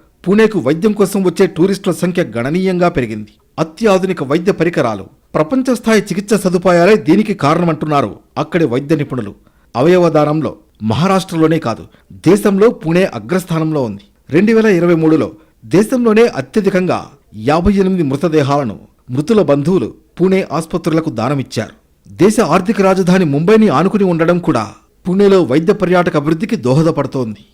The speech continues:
అమెరికా, బ్రిటన్ వంటి దేశాల్లో మెరుగైన వైద్య సదుపాయాలు ఉన్నా చికిత్సకు ఎక్కువగా ఖర్చు చేయాలి, లేదా తమ వంతు వచ్చే వరకు వేచి ఉండాల్సిన పరిస్థితులు నెలకొంటున్నాయి. మరోవైపు భారత్లో చౌకగా సత్వరమే నాణ్యమైన చికిత్స అందిస్తున్నారు. అమెరికాలో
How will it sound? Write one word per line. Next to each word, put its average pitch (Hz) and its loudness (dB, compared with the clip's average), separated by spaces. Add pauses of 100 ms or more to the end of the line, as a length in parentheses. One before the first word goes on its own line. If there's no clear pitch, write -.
అమెరికా, 220 0
బ్రిటన్ 147 -2
వంటి 202 -2
దేశాల్లో 156 0 (200)
మెరుగైన 196 2
వైద్య 175 2
సదుపాయాలు 180 0
ఉన్నా 147 -4 (320)
చికిత్సకు 196 -6
ఎక్కువగా 185 0
ఖర్చు 151 -8
చేయాలి, 98 -10 (220)
లేదా 123 -2 (280)
తమ 175 0
వంతు 220 0
వచ్చే 226 2
వరకు 214 0
వేచి 165 -2
ఉండాల్సిన 180 -2
పరిస్థితులు 156 -6
నెలకొంటున్నాయి. 123 -8 (380)
మరోవైపు 151 0 (280)
భారత్లో 233 0 (140)
చౌకగా 156 0 (180)
సత్వరమే 226 2
నాణ్యమైన 208 2
చికిత్స 180 -4
అందిస్తున్నారు. 123 -6 (400)
అమెరికాలో 220 2